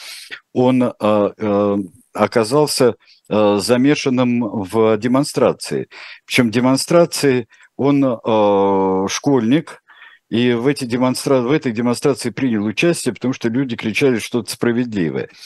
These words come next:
По какому поводу была демонстрация, по какому поводу были волнения, э, он, в общем, тогда не знал. Э, его, э, заперли в участке на ночь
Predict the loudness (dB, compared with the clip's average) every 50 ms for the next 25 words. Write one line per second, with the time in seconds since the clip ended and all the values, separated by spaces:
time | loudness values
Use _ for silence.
0 | -20 -20 _ _ _ _ -6 0 2 2 2 4 4 2 4 4 2 0 0 2
1 | 2 2 2 0 -2 -2 -2 0 2 2 2 2 2 0 0 0 -2 -2 -2 0
2 | 0 0 0 -2 -8 -10 -6 0 2 2 2 2 2 2 2 4 2 0 0 0
3 | 0 0 0 0 -2 -4 -4 -2 -2 0 0 0 0 0 -2 -4 -2 0 2 2
4 | 2 2 2 2 2 2 2 0 -2 -6 -16 -20 -20 -20 -20 -8 -2 2 2 4
5 | 4 2 2 0 0 0 0 0 -2 -2 -4 -4 -4 -4 -4 _ 2 2 2 2
6 | 2 0 2 2 2 0 0 -2 -2 -2 0 0 0 -2 -2 -6 -8 -14 -20 -20
7 | -20 -20 -20 -20 -20 -14 _ -2 0 2 2 2 0 0 0 -2 -2 -2 2 2
8 | 4 6 6 6 4 4 2 0 0 2 2 4 2 2 2 2 0 -2 -2 0
9 | 2 2 2 2 0 -4 -2 -2 -2 -2 -2 -2 -4 -6 -6 -2 0 0 2 2
10 | 0 0 -2 -4 -2 0 2 2 2 0 -2 -2 -2 0 2 2 2 2 0 0
11 | -2 -6 -10